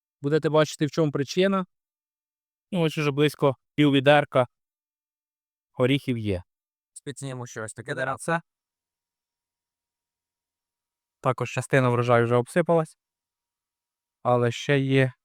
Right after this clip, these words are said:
на дереві. Ось такі горішки.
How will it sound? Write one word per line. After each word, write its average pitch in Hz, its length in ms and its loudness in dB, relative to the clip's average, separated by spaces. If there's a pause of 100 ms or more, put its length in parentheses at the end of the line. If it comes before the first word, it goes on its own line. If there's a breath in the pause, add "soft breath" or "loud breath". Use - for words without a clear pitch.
(180)
на 120 80 -2
дереві. 95 540 0 (4000)
Ось 117 140 -12
такі - 260 -10
горішки. 147 460 0